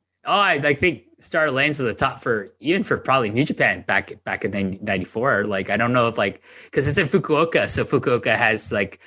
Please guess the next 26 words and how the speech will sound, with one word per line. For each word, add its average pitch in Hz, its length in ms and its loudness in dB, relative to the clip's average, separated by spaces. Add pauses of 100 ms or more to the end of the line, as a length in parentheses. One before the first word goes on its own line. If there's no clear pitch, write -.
(120)
the 107 80 -10
big 107 260 -2
Prefectural 107 460 -2
Gymnasium 110 520 0
that 101 140 2
all 101 180 -4
New 113 140 0
Japan 110 320 2
runs, 101 360 -2
like, 92 180 -6
these 139 240 0
days. 101 260 0
But, 107 340 0 (340)
you 135 100 -4
know, 123 140 4
like, 117 280 2 (220)
a 117 40 -10
lot 120 180 4
of 123 40 4
your 113 220 4
mo-, 110 220 4
maybe 110 200 0
smaller 113 320 2
B 127 220 2
shows 165 400 2
would 101 220 -4